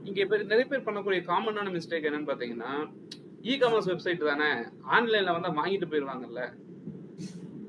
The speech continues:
அப்படின்ட்டு, இமேஜ், அதோடைய டைட்டில், ஒரு, ஒரு பேராகிராஃப் டிஸ்கிரிப்ஷன், பக்கத்துல பை பாக்ஸ்,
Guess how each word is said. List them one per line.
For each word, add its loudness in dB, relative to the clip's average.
அப்படின்ட்டு, 0
இமேஜ், 4
அதோடைய 4
டைட்டில், 4
ஒரு, 0
ஒரு 4
பேராகிராஃப் 2
டிஸ்கிரிப்ஷன், -8
பக்கத்துல -2
பை 0
பாக்ஸ், 0